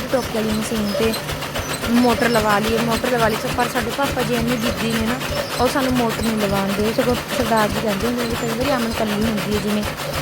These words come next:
ਕੋਈ ਹੋਰ ਨਹੀਂ, ਕੋਈ ਨੇੜੇ ਹੁੰਦਾ, ਵੀ ਇਹ ਮੋਟਰ ਚਲਾ ਕੇ ਟੋਕਾ ਕਰ ਲਿਆ ਕਰੂਗੀ। ਮੈਂ ਵੀ ਇੰਨੀ ਵਾਰੀ ਕਹਿ ਲਿਆ ਵੀ ਜਿਵੇਂ ਤੁਸੀਂ ਖੇਤਾਂ 'ਚ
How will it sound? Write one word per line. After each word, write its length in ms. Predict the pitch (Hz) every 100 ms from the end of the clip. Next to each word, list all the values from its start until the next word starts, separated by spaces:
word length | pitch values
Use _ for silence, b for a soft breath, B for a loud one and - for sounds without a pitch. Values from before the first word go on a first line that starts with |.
| - -
ਕੋਈ 200 | 262 240
ਹੋਰ 240 | 247 233
ਨਹੀਂ, 240 | 233 226 269 285
ਕੋਈ 160 | 254
ਨੇੜੇ 240 | 240 226 214
ਹੁੰਦਾ, 220 | 226 226
ਵੀ 100 | 247
ਇਹ 100 | 254
ਮੋਟਰ 280 | 240 220 214
ਚਲਾ 240 | 226 214
ਕੇ 100 | 226
ਟੋਕਾ 280 | 233 226 220
ਕਰ 200 | 214 196
ਲਿਆ 160 | 190 190
ਕਰੂਗੀ। 340 | 202 208 277 - - -
ਮੈਂ 160 | 240 247
ਵੀ 120 | 294
ਇੰਨੀ 220 | 302 277
ਵਾਰੀ 160 | 254 247 247
ਕਹਿ 140 | 214
ਲਿਆ 120 | 233
ਵੀ 60 | 254
ਜਿਵੇਂ 220 | 247 233
ਤੁਸੀਂ 180 | 240 247
ਖੇਤਾਂ 280 | 277 -
'ਚ 20 | 226